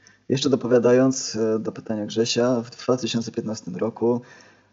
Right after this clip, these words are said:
e, do wielu miejsc, gdzie nie zaszedłem, tam, e, widząc, e, karnet na, na mojej piersi, dawali mi,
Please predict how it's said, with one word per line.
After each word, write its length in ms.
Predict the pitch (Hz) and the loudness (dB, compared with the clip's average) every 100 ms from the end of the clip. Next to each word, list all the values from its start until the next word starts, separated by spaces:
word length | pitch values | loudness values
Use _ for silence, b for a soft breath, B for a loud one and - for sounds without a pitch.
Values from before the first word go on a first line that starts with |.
| _ - | _ -6
e, 160 | 110 | -4
do 160 | - 113 | -2 2
wielu 220 | 110 139 | 4 4
miejsc, 320 | 113 113 117 | 4 2 0
gdzie 160 | - 117 | -2 -2
nie 80 | 110 | -2
zaszedłem, 680 | 104 95 104 107 113 123 135 - _ _ _ _ _ _ _ _ _ _ _ | -2 -2 -2 0 0 0 -4 -16 _ _ _ _ _ _ _ _ _ _ _
tam, 280 | 117 120 120 | 2 4 6
e, 180 | 117 113 | 6 6
widząc, 580 | 127 120 117 113 - | 2 2 2 0 -4
e, 60 | 90 104 104 101 92 101 101 95 - - | -2 0 2 2 2 2 0 -2 -6 -2
karnet 420 | 113 113 110 - | 0 2 -2 -2
na, 80 | 104 | -6
na 200 | - 107 | -4 -4
mojej 200 | 104 101 | -2 -2
piersi, 400 | 107 113 - - | 0 0 -2 -4
dawali 340 | 104 107 107 | -2 0 -2
mi, 200 | 92 87 | -4 -6